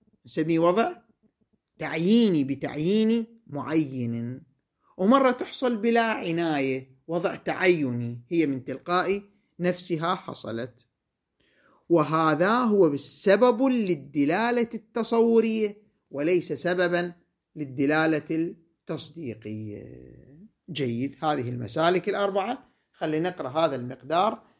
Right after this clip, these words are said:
من العبارة. الدليل الشرعي اللفظي. تمهيد.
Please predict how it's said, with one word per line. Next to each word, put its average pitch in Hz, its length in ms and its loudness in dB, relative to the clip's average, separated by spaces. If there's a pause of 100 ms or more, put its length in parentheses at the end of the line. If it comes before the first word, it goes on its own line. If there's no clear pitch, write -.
(200)
من 151 140 -6
العبارة. 135 960 2 (3500)
الدليل 190 480 6
الشرعي 185 600 2
اللفظي. 135 640 0 (760)
تمهيد. 165 760 2